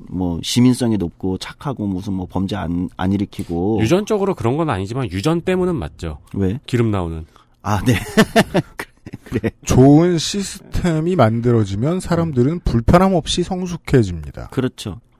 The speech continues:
Speaker 1: 그 과정을 겪는 거거든요. 근데 우리는 이런 것들을 겪지 않으면서, 이런 걸 겪지 않-, 않는 걸 생략하게 되면
Speaker 2: 네.
Speaker 1: 사실 시민들은 아까 얘기했듯이 센 얘기만 남아서 서로가 서로가 싸우고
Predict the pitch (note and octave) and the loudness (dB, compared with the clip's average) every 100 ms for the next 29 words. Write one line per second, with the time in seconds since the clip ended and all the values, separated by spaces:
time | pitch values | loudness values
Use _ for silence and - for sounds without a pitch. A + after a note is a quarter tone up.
0 | - _ - E3+ C3 E3+ A#3 G3+ C3 B2+ | -20 _ -4 2 4 4 4 2 4 4
1 | D#3 D3+ A#2 F#2+ F2+ F2+ F#2+ G#2 - _ | 4 4 2 -2 -4 -6 -6 -10 -14 _
2 | _ _ _ F3+ G3+ F3+ C#3+ D#3 E3 E3+ | _ _ _ 2 4 4 4 2 2 4
3 | E3 E3 D#3+ D3 F#2+ - C2 C3+ G3+ G#3 | 4 2 2 0 -2 -8 -6 2 4 4
4 | F#3 - E3 D#3 D3+ D3 D#3 C#3 A2+ - | -2 0 0 2 0 2 0 -2 -6 -2
5 | - G#2 A2 B2 A2 G#2+ F#3 E4 _ _ | 2 4 4 4 2 0 -2 -4 _ _
6 | _ _ _ C#3 F3 E3 C3+ A2 - A#2 | _ _ _ 0 2 2 -2 -8 -4 -2
7 | F#2+ - _ _ _ - F#2+ B2+ E3+ E3 | -2 -6 _ _ _ -6 0 2 4 0
8 | D#3+ B3+ C#4 - F#3 D3+ A2+ C#3 C4+ - | -2 -4 -4 -4 -6 -4 -2 -2 -4 -4
9 | G#2+ E2 D#2+ - F#3 G3+ F#3+ G3 G3 F#3+ | -6 -6 -8 -4 -4 0 0 0 -2 -2
10 | F#3 D3 D3 D3+ D3+ D3+ G3+ G3+ E3+ E3 | 0 -2 -2 -4 -6 -6 -4 -2 -2 0
11 | C#3 B2 C#3+ - G3 F3+ F3+ D#3 C#3+ - | 0 -2 -6 -6 -4 -4 -4 -4 -4 -4
12 | C#3 D3+ C#3 D#3 D#3 | -2 -2 -2 -2 -4